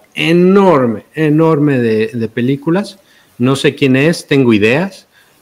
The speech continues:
pero, pero en fin, puedo hacer ese tipo de, de rastreos, ¿no? La siguiente, esta es la que viene, y hubo un cambio total en lo que hice. Ah, en lugar de sentarme a, a hacer un nuevo proyecto de una forma muy intuitiva, muy artística, muy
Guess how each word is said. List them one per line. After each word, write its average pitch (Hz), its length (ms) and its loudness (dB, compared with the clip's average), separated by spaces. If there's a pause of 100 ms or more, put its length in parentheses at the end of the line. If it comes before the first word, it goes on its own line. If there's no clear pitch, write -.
(160)
pero, 101 1080 0
pero 104 160 -2
en 98 60 -4
fin, 98 200 -4
puedo 104 240 -2
hacer 101 240 -6
ese 95 200 -10
tipo 95 320 -14
de, 85 260 -14 (100)
de 92 140 -18
rastreos, 85 640 -18
¿no? 120 120 -14 (880)
La 151 180 2
siguiente, 147 840 0
esta 185 260 0
es 185 80 2
la 170 160 2
que 170 120 0
viene, 156 500 0 (200)
y 151 140 0
hubo 175 180 4
un 175 120 2
cambio 170 440 0
total 147 640 0
en 123 200 -2
lo 120 140 -2
que 113 180 -2
hice. 117 600 -2 (480)
Ah, 123 380 -2
en 123 140 -2
lugar 139 280 0
de 175 120 0
sentarme 147 640 0
a, 135 80 0
a 110 560 -2
hacer 131 460 -2
un 135 180 0
nuevo 135 320 2
proyecto 123 520 -2
de 113 80 -4
una 127 160 0
forma 123 360 -2
muy 120 280 0
intuitiva, 113 840 -4
muy 117 380 -2
artística, 113 760 -6
muy 117 560 -2